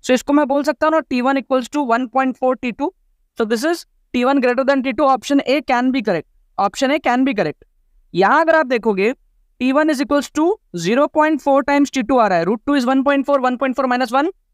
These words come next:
sorry, one point four minus one, हाँ, zero point four times टी टू आ रहा है, तो यहाँ से clearly समझ आ रहा है टी वन is less than टी टू, तो ये ऑप्शन इनकरेक्ट हो गया, ऑप्शन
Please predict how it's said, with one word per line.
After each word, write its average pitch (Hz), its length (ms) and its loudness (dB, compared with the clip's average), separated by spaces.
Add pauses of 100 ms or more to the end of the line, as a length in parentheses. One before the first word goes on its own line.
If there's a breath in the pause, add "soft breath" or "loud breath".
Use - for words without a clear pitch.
(180)
sorry, 277 260 0
one 269 160 2
point 294 260 0
four 294 180 2 (200)
minus 247 400 0
one, 226 260 0 (200)
हाँ, 240 340 0
zero 254 220 0
point 277 280 -2
four 262 100 2 (100)
times 294 240 -2
टी 262 80 -4
टू 247 140 -2
आ 214 100 4
रहा 170 100 -2
है, 147 60 -12 (340)
तो 196 40 2
यहाँ 220 220 4
से 302 100 -2
clearly 277 360 0
समझ 277 240 0
आ 254 100 4
रहा 254 60 2
है 285 60 0
टी 247 180 -2
वन 269 220 2
is 247 120 -4
less 240 280 2
than 294 240 2
टी 240 100 -2
टू, 165 200 -4 (420)
तो 208 60 0
ये 233 140 2
ऑप्शन 302 360 2 (180)
इनकरेक्ट 277 460 0
हो 233 80 2
गया, 240 160 2
ऑप्शन 220 340 -4